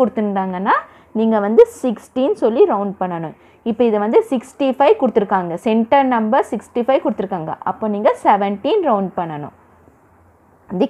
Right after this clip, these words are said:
cost of one K G pomegranate is ninety-three. Then the estimated cost is, இப்போ நைன்டி த்ரீ வந்து ஒன் கேஜி pomegranate. ஓகே, இது வந்து ஆக்சுவல் வேல்யூ. எஸ்டிமேட்டட் காஸ்ட் கேட்குறாங்க.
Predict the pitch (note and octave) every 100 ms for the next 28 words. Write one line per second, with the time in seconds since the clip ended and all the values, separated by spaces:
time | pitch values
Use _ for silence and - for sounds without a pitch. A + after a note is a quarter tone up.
0 | - A#3+ C4+ A4 - A#3 F4 G#3+ G#3 A#3
1 | A4 - B3 F#3 A3+ D#4 - A#3+ B3 A#3
2 | G#3+ F#3+ G3+ G#3 G3+ C#4+ A4+ B3+ F#3+ F#3+
3 | C4+ F#4+ - F#3+ E3 - - _ - F#3+
4 | A3+ G#3 G4 C4 A3 - D4 C#4 C#4 C4+
5 | C4+ G#3+ F#3+ F#3+ - A3+ G3+ - - _
6 | _ _ G#3 G3 C#4 F4+ A3 B3 A#3+ B3+
7 | B3 C#4 C#4 A3+ G#3 A#3 A#4 D4+ A#3+ A#3
8 | B3 A#3 C#4 F#4 A#3+ A3 G3+ F#3 E3 D#3
9 | - - - - G3+ A#3 D4 A#3 A#3 B3
10 | A3 A#3 F#4+ - A#3 A#3 - B3+ B3 G#3+
11 | G3+ F#3 E3 - _ - B3 A#3+ D#4+ D4+
12 | C#4 B3 A3 - B3 F4 D4 B3+ G3+ G3+
13 | F#3